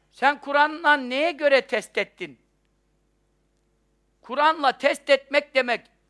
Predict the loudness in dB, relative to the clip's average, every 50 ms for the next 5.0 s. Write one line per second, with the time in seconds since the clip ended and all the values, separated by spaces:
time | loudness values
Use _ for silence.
0 | _ _ _ _ _ _ _ _ _ _ 6 6 6 4 2 -6 -10 -8 0 2
1 | 4 4 2 0 -4 -8 -8 -8 -10 -14 -16 -18 -14 -10 -10 -10 -10 0 4 6
2 | 8 8 8 6 4 0 0 -4 -4 -4 -4 -4 -6 _ _ _ _ _ _ _
3 | _ _ _ _ _ _ _ _ _ _ _ _ _ -10 -10 -8 -6 -8 -8 -6
4 | 0 2 2 2 0 -6 -10 -2 2 2 2 2 0 0 2 2 2 2 2 -2